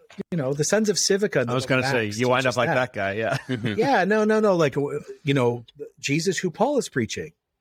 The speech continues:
Speaker 2: Mm-hmm.
Speaker 1: No, it, this isn't a fight between me and that thing. It's a fight between the one who's possessing me and who's in that person. It's a totally different thing.
Speaker 2: Mm-hmm.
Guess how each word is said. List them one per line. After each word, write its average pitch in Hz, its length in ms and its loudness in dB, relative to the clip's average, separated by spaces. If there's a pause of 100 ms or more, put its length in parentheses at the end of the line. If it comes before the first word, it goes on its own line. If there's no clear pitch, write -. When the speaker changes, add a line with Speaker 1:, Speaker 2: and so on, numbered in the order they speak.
(280)
Speaker 2:
Mm-hmm. 113 200 -2 (380)
Speaker 1:
No, 190 300 2
it, 156 240 -6
this 180 200 0
isn't 240 180 -4
a 214 60 0
fight 190 340 -2
between 139 400 -6
me 147 220 0
and 135 100 -2
that 110 180 -6
thing. 104 360 -4 (120)
It's - 140 -8
a 139 60 -4
fight 175 280 -2
between 156 300 -6
the 131 100 -2
one 135 200 -2
who's 127 200 -2
possessing 113 580 -6
me 98 400 -6 (360)
and 120 140 0
who's 113 200 -2
in 98 120 0
that 90 180 -8
person. - 320 -16 (240)
It's - 100 -18
a - 40 -20
totally 269 260 0
different 131 300 -2
thing. 120 260 -6 (240)
Speaker 2:
Mm-hmm. 104 220 -10